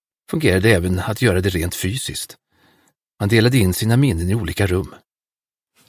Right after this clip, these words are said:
Det enklaste var att tejpa upp flera fyrkanter bredvid varandra och lägga sin handflata i det rum man ville komma åt speciella minnen som man förvarade i det rummet.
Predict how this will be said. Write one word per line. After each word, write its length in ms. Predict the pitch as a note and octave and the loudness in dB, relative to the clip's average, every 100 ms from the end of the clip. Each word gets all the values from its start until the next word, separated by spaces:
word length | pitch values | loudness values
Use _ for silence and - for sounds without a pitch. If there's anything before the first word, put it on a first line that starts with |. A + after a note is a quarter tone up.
| _ _ _ _ | _ _ _ _
Det 80 | C3+ | 4
enklaste 460 | C3+ G2 - C#3+ C3+ | 4 4 0 0 0
var 240 | F2 - | -2 -4
att 80 | - | 0
tejpa 240 | G#2+ G2 | 0 2
upp 180 | E2+ - | -2 -4
flera 300 | - F2 F2 | -6 -4 -4
fyrkanter 540 | - B2+ - E2+ E2+ | -4 -6 -4 -8 -6
bredvid 340 | F2 G#2+ F2+ D#2+ | -2 -2 -2 -2
varandra 460 | G2 D2+ C#2+ E2+ - _ _ - _ - | -2 -2 -6 -10 -12 _ _ -20 _ -4
och 80 | |
lägga 300 | A#2+ D3 G2 | 4 4 4
sin 160 | F#2+ B2 | 0 2
handflata 640 | D3+ A#2 - F2+ F2 - G2 | 2 0 -4 -4 -4 -2 -2
i 40 | |
det 140 | F2+ | 0
rum 400 | G2 F2 F#2+ E2 - - - | 0 2 0 -2 -8 -18 -6
man 100 | G#2 | 0
ville 160 | G#2 G2 | 0 0
komma 260 | - A2+ | 0 2
åt 200 | B2 F2 | 2 0
speciella 520 | - - F#2 A#2+ G2+ F2 | -4 -4 -2 0 0 0
minnen 600 | A#2 F2 F#2 A2 G2 A2 | 0 0 -2 -2 -4 -4
som 140 | F#2+ | -2
man 220 | F#2 F#2 | -2 -4
förvarade 520 | - B2+ G2 F2 F#2+ | -2 0 0 -2 -4
i 20 | G2+ | -4
det 160 | D#2+ | -4
rummet. 340 | E2 C2+ - | -6 -10 -14